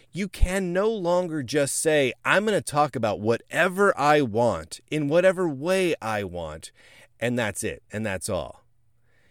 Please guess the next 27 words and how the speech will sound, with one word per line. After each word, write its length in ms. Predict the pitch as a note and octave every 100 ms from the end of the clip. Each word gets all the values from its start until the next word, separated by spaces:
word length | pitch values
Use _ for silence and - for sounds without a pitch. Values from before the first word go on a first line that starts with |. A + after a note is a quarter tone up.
| _ F3 - -
I, 220 | F#3 F#3
you 180 | G3 G3
don't 220 | G#3 D#3
have 260 | D3+ F#3+
that 260 | D3+ D3 G#2
freedom 460 | - E3+ G3 F3 A#2
anymore. 480 | F#2+ E2 C#2 D2 - -
Some 320 | - A#3 B3+
networks 400 | B3 A#3 F#3+ F3
give 180 | - E3
you 100 | D3+
a 20 |
little 160 | D3+ D#3+
more 160 | C#3+ C#3
freedom 380 | - C3+ B2+
than 120 | G#2+ A2
others, 460 | D3 G#2+ D2 D2 - - -
but 180 | D#3 E3 _
they 460 | C#3+ C#3 D3 F3 F3
all 420 | D3+ F#3 G#3 G3
are 120 | D3+
gonna 200 | D3+ C#3
have 300 | A#2 D3 B2+
their 160 | B2 A#2
own 220 | G#2+ F#2
particular 500 | - - B2+ G#2 F#2+
rules. 640 | A#2+ G3+ - - - -